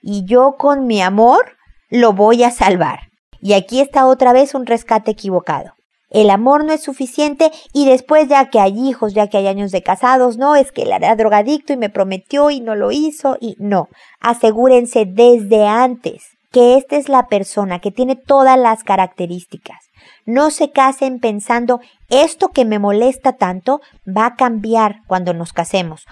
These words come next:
o cuando tengamos hijos". Eso no ocurre en la vida real. Una cosa es que tengan defectos pequeños,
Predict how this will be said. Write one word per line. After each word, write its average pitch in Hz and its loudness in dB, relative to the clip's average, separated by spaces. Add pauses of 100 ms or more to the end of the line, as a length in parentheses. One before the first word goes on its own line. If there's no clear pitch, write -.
(140)
o 208 0
cuando 185 -2
tengamos 190 -6
hijos". - -16 (400)
Eso 247 2
no 254 2
ocurre 247 0
en 185 -6
la 180 2
vida 175 -6
real. 156 -12 (460)
Una 190 -2
cosa 262 0
es 285 -2
que 262 -2
tengan 262 0
defectos 254 -2
pequeños, 233 -2